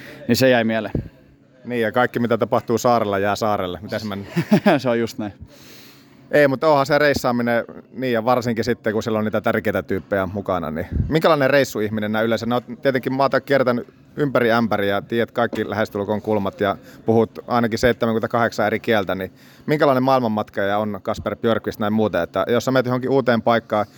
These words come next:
Speaker 2: okei, siellä ehkä, ö, olitte häävieraana, niin saattoi olla, että oli aika aikataulutettu osittain, mutta minkälainen yleensä oot sitten reissaaja? Tul-, haluatko käydä eri paikat näkemässä kaikki vai onko vaan, että pelkkää niinku levytystä?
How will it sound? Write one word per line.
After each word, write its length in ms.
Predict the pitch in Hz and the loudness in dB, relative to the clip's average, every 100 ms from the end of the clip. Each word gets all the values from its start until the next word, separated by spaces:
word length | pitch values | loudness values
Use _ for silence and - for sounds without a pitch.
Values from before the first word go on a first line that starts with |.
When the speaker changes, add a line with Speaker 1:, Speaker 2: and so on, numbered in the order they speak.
| - | -6
Speaker 2:
okei, 240 | 117 123 113 | -2 0 2
siellä 300 | 123 120 113 | 2 2 0
ehkä, 200 | - 117 | 0 -4
ö, 60 | - _ - _ - 104 110 - | -4 _ -20 _ -4 -2 -2 -2
olitte 300 | 123 120 117 | -2 0 2
häävieraana, 560 | 123 120 113 117 110 113 | 2 2 2 0 0 -2
niin 80 | |
saattoi 340 | 110 113 - 113 | -2 -2 -2 0
olla, 140 | 113 | 0
että 220 | 110 113 | 0 0
oli 120 | 107 107 | 0 0
aika 180 | 113 | 0
aikataulutettu 720 | 95 120 107 107 107 104 - | 0 0 0 0 -2 -4 0
osittain, 460 | 107 120 110 - 90 | 2 2 0 0 -4
mutta 220 | 92 101 | -4 -4
minkälainen 400 | 113 117 113 117 | -2 2 2 2
yleensä 280 | 131 117 101 - | 2 2 -2 -6
oot 160 | 104 | -6
sitten 240 | - 104 101 | -4 -6 -2
reissaaja? 460 | 107 98 - 87 95 - - - - | -2 -2 -4 -6 -8 -16 -20 -8 -2
Tul-, 280 | 131 143 - | 0 0 0
haluatko 300 | 156 160 127 | 2 2 2
käydä 240 | 147 139 | 2 2
eri 220 | 131 127 | 0 -2
paikat 280 | 113 123 113 | 0 0 0
näkemässä 420 | 127 120 110 104 | -4 -2 -2 -4
kaikki 360 | 110 110 107 104 | -4 -4 -4 -4
vai 100 | 95 | -2
onko 180 | 104 107 | -2 -2
vaan, 120 | 107 | -2
että 140 | 98 | -2
pelkkää 420 | - 113 104 107 95 | -4 -4 -2 -2 -4
niinku 320 | 92 92 - - - | -4 -8 -8 -10 -2
levytystä? 460 | 113 107 92 - | 2 2 0 -8